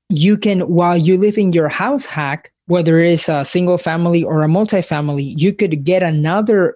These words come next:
loan, a conventional loan, and put down twenty to twenty-five percent on another property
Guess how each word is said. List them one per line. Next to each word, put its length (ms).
loan, 680
a 80
conventional 600
loan, 260
and 180
put 160
down 220
twenty 300
to 120
twenty-five 560
percent 540
on 120
another 360
property 640